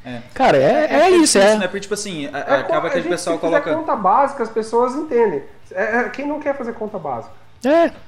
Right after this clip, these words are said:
Speaker 2: justamente. Foda, porque assim, a, a, eu tinha uma ideia anti-, antigamente de cota era foda, porque a, a pessoa tinha que fazer por conta própria.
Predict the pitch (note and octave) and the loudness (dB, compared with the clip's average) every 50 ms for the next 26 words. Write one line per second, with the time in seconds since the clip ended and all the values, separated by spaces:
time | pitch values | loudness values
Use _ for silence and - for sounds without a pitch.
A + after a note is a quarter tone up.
0 | - - E3 G#3+ - - C4+ A3+ F#3+ F#3 F#3 F#3 - - - - - - - - | -6 -4 -4 -4 -2 -2 -2 -2 0 -2 -2 -4 -8 -12 -18 -20 -20 -20 -20 -20
1 | _ _ - - - - - - - _ - - - - - - A#3+ B3 A3+ F3+ | _ _ -20 -20 -20 -20 -20 -20 -20 _ -20 -20 -20 -12 -2 2 4 4 4 4
2 | E3 - G#3+ A3 A3+ G3+ - - G#3 F#3+ F#3+ G3 F#3+ E3 F3+ F3 F#3+ F#3 G3+ F#3 | 2 4 4 6 6 6 4 4 4 6 6 6 6 4 4 4 4 4 6 6
3 | F3 E3+ - - C4 D4+ F4+ D#4+ F#3+ E3 E3+ F#3+ G3 F#3+ F#3 - - F3+ - - | 4 4 4 2 2 4 4 4 4 4 6 6 4 4 2 0 -2 -4 -4 -2
4 | D#3+ D#3 D#3 - - D#3+ D#3 C#3+ C#3 C#3 E3 G#3 G3+ - - G#3+ - - F#3+ F#3+ | 0 0 0 2 2 2 2 4 2 2 2 2 0 0 -4 -4 0 2 4 4
5 | G#3 A3+ A3 A#3 G#3 A3 G#3+ - - F3 F#3+ A3 G#3 F3 E3+ - G3 G#3+ A3 G#3 | 6 6 6 4 4 4 2 2 2 4 6 6 4 4 2 2 4 4 4 2
6 | - - - - - E3+ - F#3+ F3 F#3+ F#3 - - G3+ G3+ - G3 F3+ F#3+ F#3 | 0 -4 -12 -12 -10 -4 -4 0 0 0 2 2 2 0 2 2 2 2 0 0
7 | - G#3 F#3+ F3+ G3+ G3 F#3 F3+ - G3+ G3 G3+ - - | 2 0 2 2 2 0 0 0 2 2 2 2 0 -4